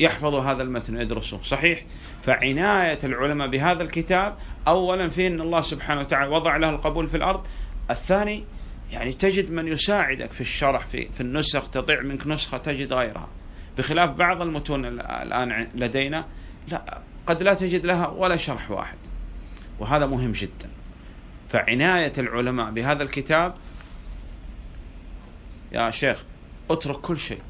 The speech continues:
نعم، يدل أن هذا الكتاب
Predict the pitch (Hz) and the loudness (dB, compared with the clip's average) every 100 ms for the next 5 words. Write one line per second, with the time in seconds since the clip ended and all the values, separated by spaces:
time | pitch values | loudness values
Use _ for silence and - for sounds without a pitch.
0 | - - - - - - 104 104 - - | -16 -16 -16 -14 -16 -12 -4 -4 -4 -10
1 | - - 117 131 185 190 - - - - | -16 -4 0 2 2 0 -6 -14 -14 -14
2 | - 110 123 123 151 160 151 135 139 - | -4 -2 -2 0 0 0 -4 -4 -6 0
3 | 147 156 175 180 | 2 4 4 0